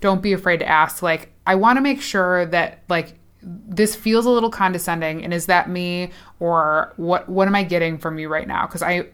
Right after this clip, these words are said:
I really appreciate your help. I want your help, but if you could talk to me in a way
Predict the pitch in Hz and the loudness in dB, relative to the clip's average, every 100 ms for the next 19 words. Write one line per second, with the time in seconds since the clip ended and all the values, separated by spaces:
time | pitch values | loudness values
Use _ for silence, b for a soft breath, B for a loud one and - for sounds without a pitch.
0 | - 180 175 202 208 208 196 190 180 165 | -6 -4 0 2 2 0 -4 -4 -6 -2
1 | 170 170 160 156 160 175 175 190 190 165 | 0 0 -4 -4 -4 -2 0 0 -2 -4
2 | 180 180 165 156 - 175 180 - 202 202 | -6 -8 -10 -10 -4 -4 -4 -6 -4 -2
3 | 202 175 165 160 160 165 165 165 | -4 -6 -4 -2 -2 -2 -2 -4